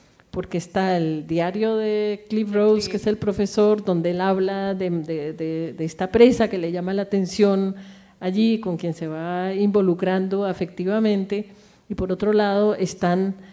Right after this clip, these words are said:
Speaker 1: las tareas de escritura que hace María Paz en el taller, o sea que el, el libro es literatura dentro de la literatura, el, el autor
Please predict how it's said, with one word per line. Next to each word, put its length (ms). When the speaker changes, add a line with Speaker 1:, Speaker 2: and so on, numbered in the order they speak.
Speaker 1:
las 260
tareas 800
de 100
escritura 680
que 200
hace 440
María 380
Paz 500
en 220
el 320
taller, 500
o 40
sea 180
que 100
el, 160
el 220
libro 320
es 400
literatura 760
dentro 380
de 120
la 120
literatura, 840
el, 300
el 440
autor 800